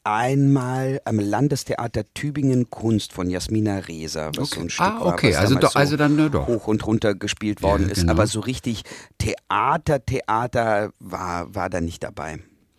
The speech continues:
Speaker 2: Aber du
Speaker 1: Also
Speaker 2: wolltest das Theater. Aber es hatte, irgendwo hat's dich gepackt.
Speaker 1: Ich wollte erstmal eigentlich die, die Schauspielausbildung machen. Ich hab mir da nicht in den Kopf ge-,
Speaker 2: Ja.
Speaker 1: ge-, gesetzt, wo ich das machen möchte. Ich glaube, es war mir wichtig,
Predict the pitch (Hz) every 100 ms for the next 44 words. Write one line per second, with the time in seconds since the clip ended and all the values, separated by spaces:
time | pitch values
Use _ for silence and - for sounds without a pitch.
0 | - _ 117 98 160 240 - 80 - -
1 | - - - 90 - _ 104 95 90 98
2 | 135 - 98 85 110 131 175 - - 165
3 | - - - _ _ _ _ _ _ 135
4 | 127 - - - 220 - 156 - 101 107
5 | 277 - 202 190 180 151 175 165 151 143
6 | 147 143 135 127 135 208 - 139 95 101
7 | - 98 104 95 98 95 - 139 127 117
8 | 127 135 139 127 - - - 135 131 110
9 | - 131 123 120 123 131 127 - 117 107
10 | 113 147 117 107 104 - 90 95 98 82
11 | - 92 113 113 110 107 107 110 101 120
12 | - 117 107